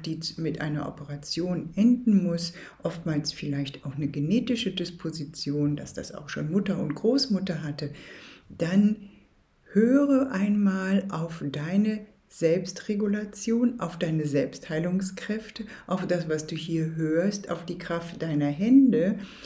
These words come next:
die dir vielleicht eine ganz andere Geschichte erzählen, der Selbstfürsorge, der Selbstverantwortung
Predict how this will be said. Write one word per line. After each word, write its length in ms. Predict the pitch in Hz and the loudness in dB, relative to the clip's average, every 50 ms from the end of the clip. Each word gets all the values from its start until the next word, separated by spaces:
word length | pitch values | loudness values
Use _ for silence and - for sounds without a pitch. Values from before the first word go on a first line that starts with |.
| - - - - | -20 -16 -6 0
die 140 | 233 254 262 | 2 2 2
dir 180 | - 254 247 | 2 0 -2
vielleicht 540 | 240 - - 175 156 151 156 160 - - - | -2 -4 -6 -4 -4 -4 -4 -6 -8 -8 -8
eine 180 | 175 170 180 175 | -4 -4 -4 -4
ganz 380 | - 160 151 156 160 - - - - | -4 -4 -4 -4 -4 -6 -8 0 4
andere 300 | 247 277 311 262 226 - | 4 6 6 6 2 2
Geschichte 560 | - 156 147 - - 151 143 - - 147 135 | 0 -2 -4 -4 -4 -6 -8 -6 -6 -4 -4
erzählen, 680 | - 143 139 - - - 156 147 143 139 143 151 151 156 - - - - - - | -4 -6 -6 -8 -6 -2 0 2 4 4 4 2 0 -2 -8 -12 -18 -6 0 4
der 200 | 220 226 220 - | 4 4 4 4
Selbstfürsorge, 1120 | 156 147 135 139 - - - - - 165 151 147 139 151 147 147 151 151 156 180 185 202 | 2 0 0 0 -4 -8 -8 -4 -4 -2 -2 -2 -2 -2 -2 -2 -2 -4 -2 -2 -2 0
der 200 | 202 214 214 202 | 2 2 2 2
Selbstverantwortung 1300 | - 151 139 - - - - - - 143 139 151 147 143 135 135 - 139 131 131 135 - 156 165 170 - | 4 2 2 2 0 -6 -12 -10 -8 -8 -6 -4 -4 -4 -4 -4 -2 -2 -2 -2 -2 -4 -6 -6 -6 -6